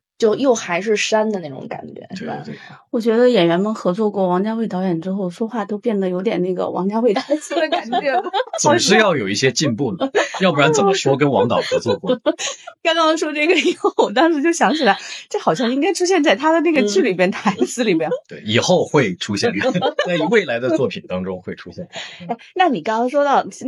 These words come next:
Speaker 3: 像你自己的话，有没有经历过像魏总这样子一个节点？
Speaker 2: 没有很明确的这种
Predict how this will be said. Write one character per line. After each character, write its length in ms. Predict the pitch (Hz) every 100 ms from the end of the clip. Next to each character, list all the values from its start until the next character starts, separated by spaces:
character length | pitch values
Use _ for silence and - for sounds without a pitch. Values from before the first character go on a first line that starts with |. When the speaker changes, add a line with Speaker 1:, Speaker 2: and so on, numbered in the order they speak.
| -
Speaker 3:
像 180 | 320 240
你 80 | 175
自 200 | 320 247
己 120 | 160
的 140 | 170
话， 160 | 180 165
有 160 | 160
没 100 | 156
有 80 | 233
经 220 | 208 240
历 100 | 254
过 180 | 220 208
像 220 | 208 190 226
魏 140 | 339
总 180 | 233 156
这 80 | 180
样 200 | 175 165
子 140 | -
一 80 | 151
个 220 | 196 170
节 240 | 180 165 240
点？ 280 | 269 - - _ _ _ _
Speaker 2:
没 120 | 214
有 140 | 113 107
很 560 | - - - 80 76 - _
明 420 | - 98 92 85 120
确 260 | - 113
的 280 | 90 78 78 -
这 140 | 98
种 180 | -